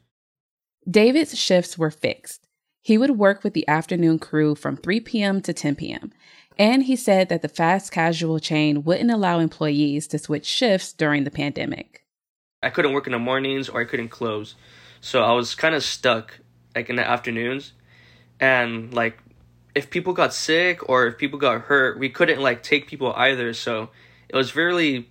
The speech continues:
Speaker 2: complicated when people had to maybe call off or they're sick. So I was kind of somewhat, f-, not forced, but I was obligated to kind of work or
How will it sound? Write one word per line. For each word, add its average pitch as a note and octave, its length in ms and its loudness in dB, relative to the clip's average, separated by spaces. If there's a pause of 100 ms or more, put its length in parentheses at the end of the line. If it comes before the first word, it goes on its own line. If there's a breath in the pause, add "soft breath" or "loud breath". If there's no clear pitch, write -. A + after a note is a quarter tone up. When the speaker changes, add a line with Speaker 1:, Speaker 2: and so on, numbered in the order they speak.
Speaker 2:
complicated C#3+ 560 0
when A#2 140 -4
people B2 260 -8
had A#2+ 220 0
to A#2 100 -4
maybe A2+ 460 -6 (260 soft breath)
call A#2 280 0
off A2+ 380 -2
or A2+ 80 -6
they're A2 180 -6
sick. A2+ 420 -6
So A2+ 160 -6
I A2 80 0
was A#2+ 100 -4
kind E3 220 -2
of C#3 240 -2 (720 soft breath)
somewhat, D3 440 0
f-, - 280 -12
not F3 220 0
forced, A#2+ 560 0
but A#2 320 -6 (240 loud breath)
I B2+ 80 4
was C#3 160 4
obligated C3 640 2
to A#2 300 -4
kind - 280 -2
of G#2 340 -6
work B2 520 0
or A#2 260 -2